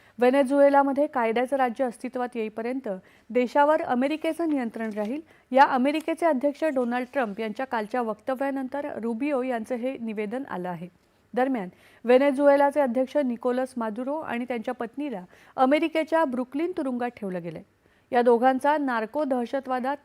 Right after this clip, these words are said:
तसंच अमेरिकेविरुद्ध कट कारस्थान करण्यामागे सहभाग असल्याचा आरोप अमेरिकेनं केलाय. अमेरिकी कायद्यानुसार त्यांच्यावर मॅनहॅटनमध्ये खटला चालवला जाईल. व्हेनेझुएलाची राजधानी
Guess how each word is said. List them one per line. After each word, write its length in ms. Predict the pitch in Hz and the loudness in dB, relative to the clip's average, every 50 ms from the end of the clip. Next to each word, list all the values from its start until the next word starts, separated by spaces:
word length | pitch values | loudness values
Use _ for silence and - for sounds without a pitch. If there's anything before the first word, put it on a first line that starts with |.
| - | -4
तसंच 260 | 285 285 285 247 208 202 - _ _ - _ - | -4 -4 -4 -4 -8 -8 -10 _ _ -20 _ -2
अमेरिकेविरुद्ध 880 | - 254 254 269 311 330 320 320 339 330 320 302 294 294 262 240 285 311 320 - | 0 2 4 4 4 2 0 0 0 0 0 0 -2 -2 -2 0 0 -2 0 0
कट 140 | 285 277 285 294 | -2 -2 -2 -2
कारस्थान 460 | - 285 269 277 285 262 - 294 302 285 | -2 -2 -2 -2 -2 -4 -4 -6 -6 -4
करण्यामागे 600 | - 254 233 220 220 220 220 220 214 196 240 277 - - - - | -4 -6 -4 -4 -4 -4 -6 -6 -8 -8 -8 -10 -10 -12 -12 -6
सहभाग 380 | 262 233 220 233 277 302 311 294 | -6 -4 -2 0 0 2 2 0
असल्याचा 380 | 262 247 - 247 240 - 247 240 | -2 -4 -4 -6 -4 -4 -4 -4
आरोप 400 | 240 240 226 220 220 220 - - | -4 -2 -4 -4 -6 -6 -6 -6
अमेरिकेनं 500 | 233 220 226 220 214 208 214 202 190 190 - | -4 -4 -4 -4 -6 -6 -8 -8 -8 -8 -10
केलाय. 220 | 196 175 175 - _ _ _ _ _ _ _ _ _ _ _ _ _ _ _ - | -10 -10 -10 -12 _ _ _ _ _ _ _ _ _ _ _ _ _ _ _ 0
अमेरिकी 420 | - 247 269 311 320 330 311 359 349 | 2 4 4 4 4 2 2 0 2
कायद्यानुसार 680 | 349 320 302 262 302 302 302 302 294 - 302 311 320 311 | 4 4 4 6 4 2 2 2 -2 -2 -2 -2 -2 0
त्यांच्यावर 540 | - 277 254 240 - 285 294 254 233 220 226 | -2 -2 -2 0 -2 -2 -2 0 -2 -2 -2
मॅनहॅटनमध्ये 800 | 220 226 240 277 285 277 294 277 - 302 294 285 285 262 294 302 302 | -2 -2 -2 -2 -2 -2 -4 -2 -2 -2 0 0 -2 -2 -2 -4 -4
खटला 320 | - 262 233 - 226 220 | -6 -10 -8 -6 -4 -4
चालवला 360 | 214 220 208 196 190 185 180 170 | -4 -2 -4 -4 -4 -4 -6 -6
जाईल. 200 | 160 175 160 - _ _ _ _ _ _ _ _ - | -6 -8 -10 -10 _ _ _ _ _ _ _ _ -2
व्हेनेझुएलाची 760 | 233 240 254 262 277 262 262 277 277 269 277 277 277 269 294 285 | 0 2 4 4 2 2 2 4 4 4 4 2 0 0 -2 -2
राजधानी 520 | 269 247 240 233 214 240 254 254 277 302 | 0 0 -2 -2 -4 -4 -4 -4 -4 -4